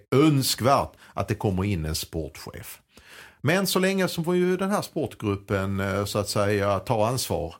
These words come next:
för, eh, och, eh, jag undrar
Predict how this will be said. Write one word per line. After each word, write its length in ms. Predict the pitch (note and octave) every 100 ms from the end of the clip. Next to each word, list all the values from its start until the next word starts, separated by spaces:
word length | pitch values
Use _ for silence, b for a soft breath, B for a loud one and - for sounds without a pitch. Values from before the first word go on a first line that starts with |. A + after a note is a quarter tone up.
| _ _
för, 240 | - G2+ E2+ - - E2+ E2
eh, 60 | E2+
och, 460 | - B2 - -
eh, 280 | C3+ B2+ B2 B B B B _ - -
jag 440 | C#3+ G3 D#3+ C3 -
undrar 440 | F3 G3 D3 C3